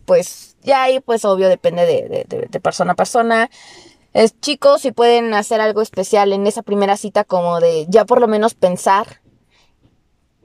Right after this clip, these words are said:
qué es lo que le gusta a esa persona. O sea, sí,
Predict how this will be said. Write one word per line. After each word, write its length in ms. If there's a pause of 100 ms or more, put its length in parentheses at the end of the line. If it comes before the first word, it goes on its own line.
(420)
qué 440
es 100
lo 120
que 100
le 100
gusta 280
a 40
esa 140
persona. 560 (400)
O 100
sea, 160
sí, 320